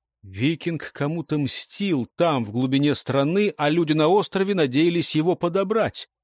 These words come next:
Обидно будет, если они прождут понапрасну несколько дней и уйдут опечаленные, думая, что их товарищ погиб. Арни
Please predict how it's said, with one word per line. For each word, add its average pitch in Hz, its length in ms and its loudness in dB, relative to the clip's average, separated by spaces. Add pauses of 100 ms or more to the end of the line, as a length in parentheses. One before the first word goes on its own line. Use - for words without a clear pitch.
(440)
Обидно 160 720 -2
будет, 151 400 -2
если 147 340 0
они 156 220 0
прождут 143 580 0
понапрасну 135 680 0
несколько 120 500 -2
дней 180 340 -2
и 170 200 -4
уйдут 180 480 -4
опечаленные, 120 760 -2
думая, 131 300 0
что - 200 -6
их 123 140 -2
товарищ 127 560 -2
погиб. 120 480 -8 (1040)
Арни 120 600 -2